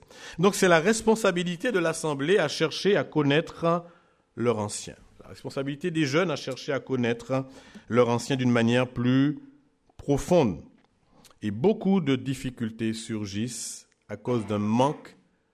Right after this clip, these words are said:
de connaissances, d'un manque de relations profondes. Alors on peut demander au Seigneur, comment puis-je connaître davantage ? Hein, comment puis-je partager davantage ?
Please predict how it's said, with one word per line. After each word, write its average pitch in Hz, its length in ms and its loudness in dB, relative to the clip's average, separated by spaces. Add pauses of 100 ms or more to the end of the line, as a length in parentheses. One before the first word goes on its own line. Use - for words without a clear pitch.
(520)
de 92 80 -10
connaissances, - 1040 -6 (560)
d'un 101 140 -12
manque 113 260 -4
de 98 80 -2
relations 98 800 -4 (760)
profondes. 110 680 -4 (540)
Alors 151 140 -2
on - 20 -12
peut 208 140 -2
demander 160 260 -2
au 135 40 -4
Seigneur, 165 280 -10
comment 208 260 -8
puis-je 185 460 -6
connaître 160 500 -8
davantage ? 107 800 -12 (1200)
Hein, 127 200 -18
comment 131 240 -6
puis-je 135 320 -10
partager 127 500 -4
davantage ? 107 540 -10